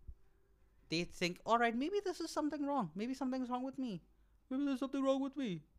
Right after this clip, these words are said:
Maybe I'm doing something wrong. Maybe that guy is smashing me in the head with a baseball bat because something's wrong with me, and I'll give him the benefit of the doubt."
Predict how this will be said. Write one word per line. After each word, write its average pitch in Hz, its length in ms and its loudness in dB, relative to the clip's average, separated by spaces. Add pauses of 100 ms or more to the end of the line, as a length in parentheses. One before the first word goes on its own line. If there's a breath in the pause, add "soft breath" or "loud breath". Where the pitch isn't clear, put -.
Maybe 233 500 2
I'm 254 160 6
doing 247 160 2
something 156 280 -2
wrong. 127 240 0 (280)
Maybe 170 120 2
that 214 260 6
guy 202 160 4
is 196 180 2 (220 loud breath)
smashing 214 580 6
me 202 160 -2
in 175 80 0
the 180 140 4
head 175 320 6 (240 loud breath)
with 156 180 -2
a 165 80 6
baseball 180 540 6
bat 127 280 2 (280 soft breath)
because 233 520 12 (420)
something's 370 360 10
wrong 277 180 12
with 277 160 8
me, 226 180 8
and 165 140 2
I'll 247 200 10
give 247 220 6
him 247 120 6
the 240 80 8
benefit 226 360 6
of 220 120 4
the 220 100 6
doubt." 202 320 6